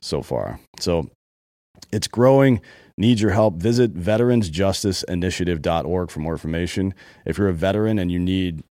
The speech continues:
help applying to navigate the justice system for anything, no matter what it is, send an email to V J I,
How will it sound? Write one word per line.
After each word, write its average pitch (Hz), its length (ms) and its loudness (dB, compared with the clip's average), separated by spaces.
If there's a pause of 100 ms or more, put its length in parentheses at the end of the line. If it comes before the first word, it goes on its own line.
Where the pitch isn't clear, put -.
help - 320 -2
applying 95 560 -2
to 92 100 -6
navigate 92 540 -2
the 87 80 -6
justice 90 480 -4
system 82 340 -6
for 82 180 -4
anything, 80 360 -4
no 85 80 -4
matter 80 160 -4
what 80 160 -4
it 87 80 -4
is, 85 340 -2 (800)
send 113 280 0
an 107 140 -2
email 98 360 0
to 85 380 -4 (420)
V 101 300 0
J 110 320 2
I, 78 460 -2